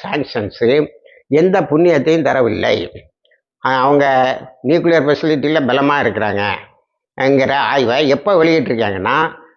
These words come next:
ரஷ்யா, சைனா, அஹ், ஈரான் சந்தித்த பிறகு, இப்போ ஈரானையும், அஹ், ரஷ்யாவையும், இஸ்ரேலையும், அஹ், ரஷ்-, ரஷ்யாவையும்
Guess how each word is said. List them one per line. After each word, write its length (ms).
ரஷ்யா, 520
சைனா, 880
அஹ், 360
ஈரான் 400
சந்தித்த 480
பிறகு, 380
இப்போ 480
ஈரானையும், 800
அஹ், 340
ரஷ்யாவையும், 800
இஸ்ரேலையும், 880
அஹ், 460
ரஷ்-, 300
ரஷ்யாவையும் 880